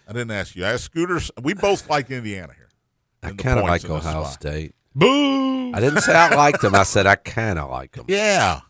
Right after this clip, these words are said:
Speaker 1: He didn't. Come
Speaker 3: Well, then
Speaker 1: on.
Speaker 3: I'll give you a kinda boo.
Speaker 1: Kinda boo.
Speaker 2: Ooh.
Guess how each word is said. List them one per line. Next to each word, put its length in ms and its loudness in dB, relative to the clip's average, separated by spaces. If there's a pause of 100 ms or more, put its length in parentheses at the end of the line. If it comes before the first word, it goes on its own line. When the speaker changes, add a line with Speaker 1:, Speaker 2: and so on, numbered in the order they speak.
(120)
Speaker 1:
He 80 -6
didn't. 240 -2
Come 140 2
Speaker 3:
Well, 100 8
then 100 6
Speaker 1:
on. 160 2
Speaker 3:
I'll 120 4
give 180 2
you 80 2
a 60 2
kinda 360 0
boo. 440 -2
Speaker 1:
Kinda 380 2
boo. 480 0
Speaker 2:
Ooh. 520 -6